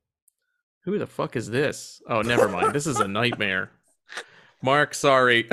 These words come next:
Speaker 1: <laughs> There's no
Speaker 2: How about we just restrict it to <laughs> this movie?
Speaker 1: Just to this movie. There you go. Perfect. Who are your, uh, favorite, who was your favorite Cenobite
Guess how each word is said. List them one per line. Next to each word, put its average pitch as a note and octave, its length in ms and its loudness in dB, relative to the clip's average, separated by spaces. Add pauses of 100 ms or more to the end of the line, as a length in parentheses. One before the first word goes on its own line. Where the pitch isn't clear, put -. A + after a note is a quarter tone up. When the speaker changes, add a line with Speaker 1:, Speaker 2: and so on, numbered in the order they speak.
(240)
Speaker 1:
<laughs> - 280 -6
There's G3 360 0
no F#3 320 2 (380)
Speaker 2:
How F#3+ 80 6
about B3 220 4
we A#3+ 100 0
just G#3 220 -4
restrict F3+ 520 -4
it G#3 120 2
to - 160 0
<laughs> B3+ 180 2
this - 360 2 (120)
movie? D#4 340 0 (100)
Speaker 1:
Just A#3+ 220 4
to A#3+ 80 2
this F#3+ 260 4
movie. B2+ 420 4
There C3+ 180 2
you D3+ 100 4
go. A2+ 180 2
Perfect. A#2+ 540 -2 (680)
Who F#3 480 6 (120)
are C#3 240 4
your, A2+ 540 0 (120)
uh, G#2 200 -2
favorite, C3+ 760 -4 (320)
who E3+ 120 6
was A3+ 180 2
your F3+ 100 0
favorite D#3 400 -2
Cenobite G#2 720 -4